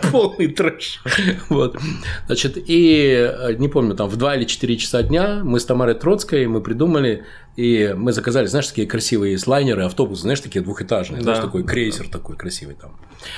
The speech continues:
Speaker 1: Вот. И вот мы все туда сели в этот, э, автобус, недалеко уехали, там был большой танцевальный зал, и мы потом два часа танцевали,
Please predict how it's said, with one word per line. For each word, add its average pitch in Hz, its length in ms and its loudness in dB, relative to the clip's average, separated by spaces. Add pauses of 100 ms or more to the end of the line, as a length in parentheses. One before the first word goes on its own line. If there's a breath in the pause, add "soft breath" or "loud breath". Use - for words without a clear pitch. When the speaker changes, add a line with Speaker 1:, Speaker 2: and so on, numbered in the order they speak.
(200 loud breath)
Speaker 1:
Вот. 123 360 2 (340 loud breath)
И 123 60 -6
вот 127 160 0
мы 110 580 2
все 117 220 -2
туда 87 440 -4 (400)
сели 165 400 2
в 127 100 0
этот, 123 280 0
э, 113 180 -4
автобус, 107 600 -2
недалеко 170 460 2
уехали, 120 420 0
там 98 280 -2
был 95 160 0
большой 104 320 0
танцевальный 113 380 -2
зал, 196 200 0
и 170 40 -2
мы 170 100 -2
потом 165 260 -4
два 151 100 0
часа 143 220 -2
танцевали, 120 540 -2